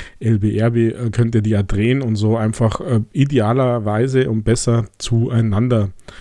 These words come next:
m, positionieren, damit die größer werden. Und wie gesagt, größere Früchte, größere Pflanzen, größerer Ertrag.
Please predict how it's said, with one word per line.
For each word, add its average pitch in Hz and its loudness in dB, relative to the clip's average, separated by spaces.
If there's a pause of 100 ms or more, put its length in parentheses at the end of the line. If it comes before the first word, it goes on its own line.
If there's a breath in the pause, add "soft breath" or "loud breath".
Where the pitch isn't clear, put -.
(520 loud breath)
m, 107 0
positionieren, 113 0
damit 120 0
die 127 -2
größer 165 0
werden. 156 -2
Und 117 -4
wie 117 -2
gesagt, - -4
größere 113 0
Früchte, 135 0
größere 113 0
Pflanzen, 120 0
größerer 104 0
Ertrag. 110 -2